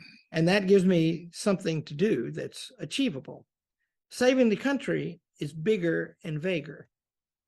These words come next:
But also, I think that the key to saving the country is teaching, like this program. You know, what does it mean that more than three and a half million people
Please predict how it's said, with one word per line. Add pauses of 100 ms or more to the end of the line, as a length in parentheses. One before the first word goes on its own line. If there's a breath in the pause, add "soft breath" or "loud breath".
(340)
But
also,
I
think
that
the
key
to
saving
the
country (760)
is
teaching, (840)
like
this
program. (1040)
You
know, (140)
what
does
it
mean
that (760)
more
than
three
and
a
half
million
people